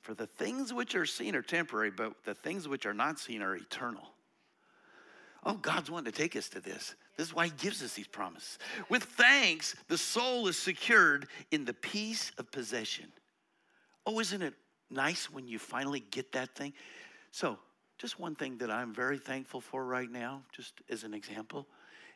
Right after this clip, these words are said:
is we're all gonna be sitting on new ch-, chairs here. <laughs> We've been blessed. Somebody purchased some for us, and, uh, we ordered them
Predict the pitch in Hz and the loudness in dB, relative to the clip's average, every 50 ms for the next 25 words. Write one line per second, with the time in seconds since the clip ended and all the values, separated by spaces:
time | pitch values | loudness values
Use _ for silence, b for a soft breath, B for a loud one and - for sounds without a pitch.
0 | B - 131 127 120 113 110 104 - - - - _ _ _ B B B B B | B -4 -2 -2 0 -2 -2 -4 -6 -10 -12 -16 _ _ _ B B B B B
1 | B - 170 180 165 165 165 151 165 170 156 143 127 120 - - - 151 - - | B -2 0 0 0 0 -2 -2 -2 -2 -2 -2 -4 -6 -6 -2 -2 -4 -4 -4
2 | - 302 302 - - 123 117 110 107 113 131 139 - - - - 113 _ - - | -6 -8 -8 -6 -4 -4 -4 -4 -4 -6 -8 -8 -8 -8 -10 -10 -10 _ -8 -6
3 | - 143 127 98 87 85 82 - - - - - - - - - - - - _ | -4 -2 -2 -2 -4 -6 -8 -10 -12 -14 -16 -16 -16 -14 -14 -14 -16 -18 -20 _
4 | _ _ _ _ _ _ _ 339 403 440 480 480 466 403 339 _ 381 _ _ 240 | _ _ _ _ _ _ _ -20 -20 -20 -18 -18 -20 -20 -20 _ _ _ _ _
5 | 262 285 285 370 339 330 _ _ - - - - - - _ _ - _ - B | -20 -20 -20 -20 -20 _ _ _ -20 -20 -20 -20 -20 -20 _ _ -20 _ -20 B
6 | B B B B B B B - - - - B B B B B B B - 156 | B B B B B B B -14 -14 -14 -14 B B B B B B B 0 0
7 | 160 127 147 147 139 131 117 117 139 151 165 170 - - - - - B B B | 2 4 2 2 2 0 2 4 6 6 6 6 2 -2 -8 -12 -14 B B B
8 | B B B B B B B B B B - 123 120 127 131 131 127 - - 143 | B B B B B B B B B B -10 -6 -2 0 0 0 0 -2 -2 -2
9 | 151 - - 156 151 - - - 156 156 160 151 - - 156 156 160 165 175 185 | -2 -2 -2 -6 -6 -4 -2 -2 -2 -2 -2 -4 -4 -2 0 2 2 2 2 0
10 | 180 - - - _ _ B B B B B B B B B B B B B - | -2 -6 -10 -14 _ _ B B B B B B B B B B B B B -4
11 | 127 117 117 113 110 110 104 104 98 98 98 92 107 110 110 - 120 147 160 175 | 0 2 2 2 2 0 0 0 0 0 0 0 -2 -2 -2 0 0 2 2 2
12 | 170 156 143 - 170 160 160 156 156 160 | 2 0 0 0 0 2 2 0 -2 -4